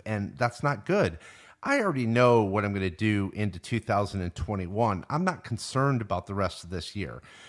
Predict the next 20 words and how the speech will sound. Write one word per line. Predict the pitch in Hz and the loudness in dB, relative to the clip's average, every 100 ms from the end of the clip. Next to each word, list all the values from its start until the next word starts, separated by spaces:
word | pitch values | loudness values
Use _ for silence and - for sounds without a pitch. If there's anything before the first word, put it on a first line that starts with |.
| - | -2
Um, | 113 110 104 90 | 4 6 4 2
I | 110 | 2
know | 98 98 | 4 2
that | 120 | 2
it's | 117 - | 0 -2
gonna | 127 | -4
be | 113 117 | 0 0
a | |
little | 113 123 | 2 2
volatile. | 120 120 104 104 - 113 107 | 4 4 4 2 0 0 0
I | 90 | -2
know | 87 90 | -2 0
that | 107 | 0
we're | 101 110 | -2 -4
gonna | 117 | -4
get | 110 117 | -4 -4
through | - | -2
the | 120 | 0
election | 113 110 - 107 | 2 2 0 -6
season. | - 107 95 113 | -4 -4 -2 -2